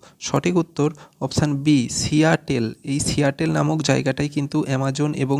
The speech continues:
এই মাইক্রোসফট, এই যে বহুজাতিক সংস্থাগুলো, এদের সদর দপ্তর অবস্থিত, তাই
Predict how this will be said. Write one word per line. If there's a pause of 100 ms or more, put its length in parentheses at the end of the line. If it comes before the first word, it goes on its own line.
এই
মাইক্রোসফট,
এই
যে
বহুজাতিক
সংস্থাগুলো, (100)
এদের (160)
সদর
দপ্তর
অবস্থিত, (480)
তাই